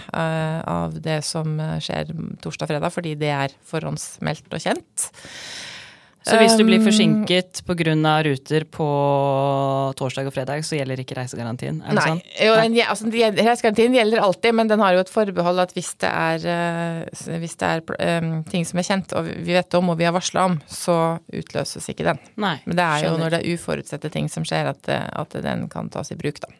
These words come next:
Speaker 2: Ja.
Speaker 1: Mm. Så, eh, så det er viktig at folk vet da. Ehm, og så, eh, ja, så alt dette sitter vi og ser på nå.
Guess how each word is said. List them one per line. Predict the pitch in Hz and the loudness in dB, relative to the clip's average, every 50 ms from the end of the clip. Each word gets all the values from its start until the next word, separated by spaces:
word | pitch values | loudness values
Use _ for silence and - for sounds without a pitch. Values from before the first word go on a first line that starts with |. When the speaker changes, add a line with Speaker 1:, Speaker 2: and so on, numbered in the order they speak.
| _ | _
Speaker 2:
Ja. | - 196 196 - - | -6 -6 -4 -4 -4
Speaker 1:
Mm. | 175 - - _ _ _ - - - - - - - - - - - - - - - - - _ _ _ - | -4 -4 -6 _ _ _ -16 -16 -16 -16 -20 -20 -18 -18 -18 -16 -16 -16 -18 -20 -20 -20 -20 _ _ _ -4
Så, | - - 247 | 0 4 6
eh, | 240 240 240 240 233 233 233 233 233 233 226 226 226 226 - - - - - 214 208 | 6 6 6 6 6 6 4 4 6 6 6 6 4 4 2 0 -4 -2 -2 -2 0
så | 208 226 | 0 2
det | 220 214 | 2 4
er | 202 202 | 4 2
viktig | 214 208 - 233 226 | 0 0 0 0 0
at | 226 - | 2 2
folk | 247 240 240 - | -2 0 2 4
vet | 262 262 262 - | 2 2 4 4
da. | 302 339 403 415 415 415 - - - - - - - | 2 4 4 2 0 -2 -6 -12 -12 -10 -10 -8 -4
Ehm, | - 233 233 233 233 226 226 226 226 226 226 226 226 226 220 220 214 - - - - | -2 0 0 2 2 2 2 0 0 0 0 0 0 0 -2 -2 -4 -6 -10 -6 -4
og | 220 220 | -2 -2
så, | - - - 214 202 196 190 196 202 196 190 185 | -2 -2 -2 0 2 2 2 2 2 2 2 0
eh, | 185 185 185 185 185 185 180 180 180 180 180 185 180 180 180 180 180 175 180 180 180 180 | 0 0 0 -2 -2 -2 -2 -2 -2 -2 -2 -2 -2 -4 -4 -6 -6 -6 -8 -8 -6 -4
ja, | 185 - - - _ | -4 -4 -4 -6 _
så | - - 202 208 202 | -6 -2 -2 -2 0
alt | - - 208 208 214 | 0 0 -2 -2 -2
dette | 214 208 185 | -6 -6 -6
sitter | 180 - 190 - - | -8 -8 -8 -6 -4
vi | 170 | -4
og | 165 170 | -4 -2
ser | - 175 151 - - | -2 -4 -4 -4 -4
på | - 160 | -6 -4
nå. | 156 156 | -4 -4